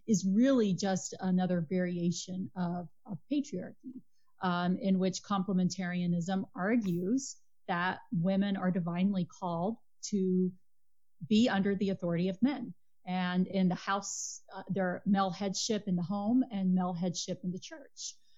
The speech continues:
Um, and while it's, there's different variations of this, you know, there's some that call themselves soft complementarians,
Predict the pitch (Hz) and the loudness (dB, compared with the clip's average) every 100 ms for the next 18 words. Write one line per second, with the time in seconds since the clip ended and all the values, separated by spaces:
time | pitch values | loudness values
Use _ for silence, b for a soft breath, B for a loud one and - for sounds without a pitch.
0 | - 190 190 196 190 202 208 196 180 - | -10 -4 -2 2 4 4 4 2 -2 -4
1 | 196 196 175 247 233 185 196 185 180 269 | -2 -2 0 0 0 0 0 0 0 0
2 | - 214 202 165 - 190 294 - - 180 | 2 0 0 -4 -2 -4 -4 -8 -10 -6
3 | 175 185 - 214 208 185 - 185 180 185 | -2 -2 0 2 2 0 -2 -2 0 -2
4 | 175 170 - 185 190 - - 202 196 196 | -4 -8 -4 -2 -2 -4 -4 -2 -2 -4
5 | 180 190 185 190 185 185 - | -2 -2 -2 2 2 2 -2